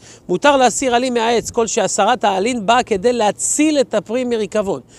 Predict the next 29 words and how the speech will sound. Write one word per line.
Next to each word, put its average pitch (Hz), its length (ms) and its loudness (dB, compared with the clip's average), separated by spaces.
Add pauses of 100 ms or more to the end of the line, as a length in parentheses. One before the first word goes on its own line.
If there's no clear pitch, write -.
(140)
שזו 165 240 -2
הסיבה 220 340 2
השנייה 226 300 0
שנתנו, 202 520 -4 (280)
שהרי 180 300 2
גם 214 180 2
לצורך 247 380 2
קיום 240 280 -4
הפרי 226 280 -2
חשב 214 340 -4
לאוק 233 240 0
מאילנה, 262 460 -2
כמו 220 180 -6
שלמדנו 247 480 -2
בהלכה 254 300 0
הקודמת, 247 440 0 (340)
ולכתחילה 220 1120 0 (320)
יעשה 151 500 -4
את 170 100 -6
זה 247 120 4
בשינוי. 147 680 -6 (400)
עכשיו, 208 460 2
לגבי 190 360 0
אתרוג, 196 300 -4 (440)
האם 202 220 2
מותר 233 480 4 (120)
להסיר, 226 680 -2 (180)
אה, 160 220 -2
הקוצים 233 600 -4